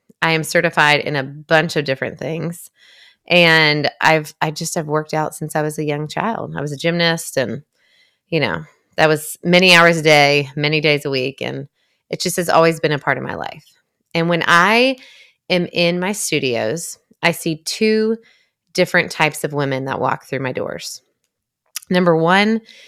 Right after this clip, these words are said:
it's my regulars. They come and they sweat without fail. It is part of their life. It is part of their routine, and consistency is always there.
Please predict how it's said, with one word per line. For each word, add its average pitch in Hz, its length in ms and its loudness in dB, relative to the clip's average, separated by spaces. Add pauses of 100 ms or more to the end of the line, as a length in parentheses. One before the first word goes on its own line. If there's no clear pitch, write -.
(200)
it's - 220 0
my 165 100 4
regulars. 151 760 2 (260)
They 160 100 2
come 165 560 0 (160)
and 151 100 -6
they 147 80 -2
sweat 147 480 2 (320)
without 180 480 2
fail. 135 420 0 (560)
It 165 120 0
is 143 200 0
part 175 300 2
of 180 80 4
their 170 140 2
life. 143 440 0
It 139 80 -10
is 143 120 -10
part 160 240 2
of 160 40 0
their 156 140 0
routine, 139 640 -4 (220)
and 147 160 -8
consistency 139 960 -8
is - 160 -10
always - 320 -6
there. - 300 -10